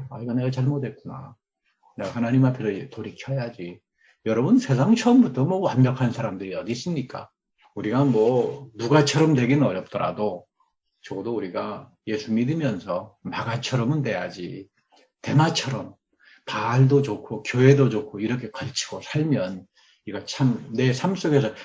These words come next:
향내가 나는 것이 아니라 하나님이 나를 부담스럽게 생각합니다.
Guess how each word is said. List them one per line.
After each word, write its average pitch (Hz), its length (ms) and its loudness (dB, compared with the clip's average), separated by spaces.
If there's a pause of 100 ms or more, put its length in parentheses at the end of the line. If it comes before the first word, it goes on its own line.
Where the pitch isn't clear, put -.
(140)
향내가 180 460 6
나는 123 260 8
것이 110 260 0
아니라 104 460 -10 (380)
하나님이 175 540 -2
나를 131 460 -2 (460)
부담스럽게 277 600 4
생각합니다. - 800 -4